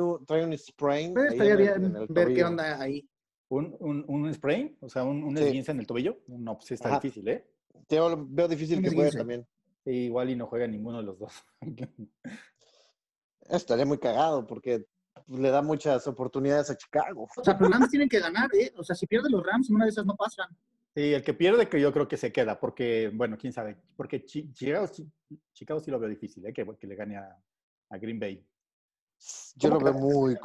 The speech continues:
Speaker 1: complicado.
Speaker 3: Ganó Chicago, ¿no?
Speaker 1: ¿En el primer juego?
Speaker 2: El pasado sí ganó
Speaker 3: El
Speaker 2: Chicago.
Speaker 3: primer juego de Green Bay contra,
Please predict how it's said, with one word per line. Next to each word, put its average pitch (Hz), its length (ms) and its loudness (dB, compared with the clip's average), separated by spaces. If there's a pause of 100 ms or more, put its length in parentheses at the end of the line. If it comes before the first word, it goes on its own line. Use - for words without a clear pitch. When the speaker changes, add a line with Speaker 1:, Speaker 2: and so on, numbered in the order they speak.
Speaker 1:
complicado. 107 480 0 (1200)
Speaker 3:
Ganó 120 220 -4
Chicago, 160 440 -2
¿no? 123 380 -6 (2750)
Speaker 1:
¿En 117 120 -6
el 117 100 -4
primer 139 240 0
juego? 156 420 0 (100)
Speaker 2:
El 151 100 -4
pasado 160 300 -2 (460)
sí 190 160 0
ganó 160 140 0 (380)
Speaker 3:
El 123 160 -8
Speaker 2:
Chicago. - 180 0
Speaker 3:
primer 135 180 0
juego 143 360 0
de 117 80 -6
Green 123 260 -4
Bay 127 180 2
contra, 107 720 -6